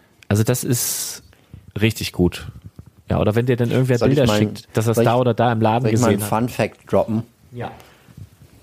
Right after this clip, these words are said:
Speaker 2: Ich hab tatsächlich schon ein Buch geschrieben.
Speaker 1: Was?
Speaker 2: Was? Nein, nichts, nichts mit Lego zu tun. Das sage ich jetzt nicht, was das für eins ist, aber, ähm,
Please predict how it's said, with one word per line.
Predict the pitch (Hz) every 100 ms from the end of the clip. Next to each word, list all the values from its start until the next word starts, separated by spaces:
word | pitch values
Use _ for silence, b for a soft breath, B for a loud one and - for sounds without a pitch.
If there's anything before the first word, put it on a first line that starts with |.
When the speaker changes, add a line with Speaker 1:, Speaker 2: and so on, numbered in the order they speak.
| - - - _ - - B B B
Speaker 2:
Ich | -
hab | 131 -
tatsächlich | 98 95 101 98 101
schon | - 95 92
ein |
Buch | 104 -
geschrieben. | 101 - 98 90 90 _ b b b b b b b b _ _ _ _ _ _ _ _
Speaker 1:
Was? | 104 101 143 302 339 359 381 359 - - - _ _ _ B B B B B B
Speaker 2:
Was? | 131 147 359 190 190 185 185 -
Nein, | 123 127 127 143
nichts, | 160 165 - -
nichts | 135 147 -
mit | 247 120
Lego | 117 120 104
zu | -
tun. | 104 113 104 98 B B -
Das | 107
sage | 127 135
ich | 120
jetzt | 120
nicht, | 139 143 -
was | 120 -
das | -
für | - 113
eins | 98 101 98
ist, | - 104 -
aber, | 101 101 92 -
ähm, | 107 98 98 98